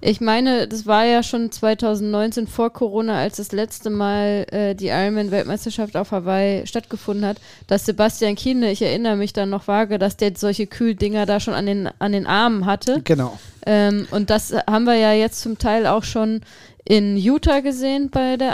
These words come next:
Speaker 1: Ironman-Weltmeisterschaft und das werden wir wahrscheinlich noch verstärkter dann auf Hawaii sehen,
Speaker 2: Äh,
Speaker 1: denk
Speaker 2: genau,
Speaker 1: ich mir.
Speaker 2: also es gibt, es, es gibt, ähm, einige Untersuchungen, die allerdings, würde ich sagen, wissenschaftlich noch eher fragwürdig sind,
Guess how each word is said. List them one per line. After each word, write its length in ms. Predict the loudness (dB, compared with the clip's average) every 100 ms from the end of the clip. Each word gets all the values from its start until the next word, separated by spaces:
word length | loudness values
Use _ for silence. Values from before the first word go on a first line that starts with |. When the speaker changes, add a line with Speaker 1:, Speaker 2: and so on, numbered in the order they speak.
| 0
Speaker 1:
Ironman-Weltmeisterschaft 1040 | 0 -2 0 0 0 -2 0 0 0 -2
und 200 | -2 0
das 160 | 0 2
werden 260 | 0 2
wir 200 | 0 0
wahrscheinlich 420 | 0 0 0 -2 -2
noch 160 | -4
verstärkter 600 | -2 -6 0 0 0 -2
dann 200 | -2 0
auf 160 | -2 0
Hawaii 340 | 0 4 2
sehen, 240 | 2 -2 -2
Speaker 2:
Äh, 80 |
Speaker 1:
denk 140 | -2 2
Speaker 2:
genau, 220 | 2 4
Speaker 1:
ich 20 |
mir. 60 | 4
Speaker 2:
also 180 | 2 0
es 180 | -2
gibt, 440 | 0 0 _ -14 -12 -6
es, 280 | -6 -6 -14 -10
es 160 | -8
gibt, 680 | 0 -2 -2 -10 -10 -10 -18 _
ähm, 800 | -2 2 2 0 -4 -2 -2 -4 -2
einige 420 | 0 2 0 -2
Untersuchungen, 840 | -4 -2 -2 -2 -2 0 2 0 -4 -12 -20 _ _ -6
die 200 | -2 0
allerdings, 680 | 2 2 2 0 -2 -4
würde 220 | -4 -4 -4
ich 220 | -6 -2
sagen, 380 | 0 2 0 -4
wissenschaftlich 720 | -6 -10 -2 -2 0 -6 -4
noch 160 | -6
eher 340 | -2 4 4 4
fragwürdig 680 | 2 0 0 0 -2 0 -2
sind, 280 | 0 -2